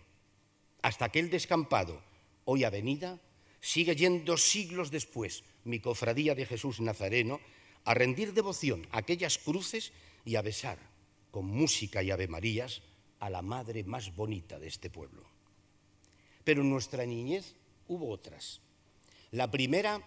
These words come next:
la llamada la Cruz de los Caídos en San Martín. Los niños de varias generaciones dejamos allí juegos, meriendas, heridas y sueños, muchos sueños. Una cruz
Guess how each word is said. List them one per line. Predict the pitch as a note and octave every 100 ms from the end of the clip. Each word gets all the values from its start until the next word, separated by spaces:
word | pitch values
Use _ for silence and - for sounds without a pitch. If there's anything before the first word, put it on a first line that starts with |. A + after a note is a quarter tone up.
| - - - -
la | B2 B2
llamada | B2+ C3+ F3 F3+
la | E3 -
Cruz | E3+ F#3
de | E3+
los | D#3+ -
Caídos | - C3+ D3+ A2+ F2+ - -
en | A#2+ G#2
San | - G#2+
Martín. | G#2 G2+ - F2 D#2 - _ _ _ _ _ _ _ - -
Los | A#2+ A2
niños | C3 F3 F3+ D#3+
de | D#3+
varias | F3 D#3+ D#3+
generaciones | - E3 D#3 D3+ D#3+ F3+ F3 D3
dejamos | D3+ D#3+ D#3+ D#3+ -
allí | C#3+ C3 F3 F#3 - - - _ _
juegos, | - - C#3+ D#3 C#3+ D#3+ D3 - _ _
meriendas, | A2 A2 A2+ C#3+ D#3 D3 D3+ D3 - - _
heridas | B2 A#2 E3 F#3 G#3+ G#3+ - - _ _ _
y | -
sueños, | G#2+ A#2+ G2+ D#2 D2+ - - _ _ _ -
muchos | A2 C#3 C3+ A2
sueños. | G2 D2+ D2 C2+ - - _ _ _ _ _ _ -
Una | D3+ C3+ G#2+
cruz | B2+ C#3 D3+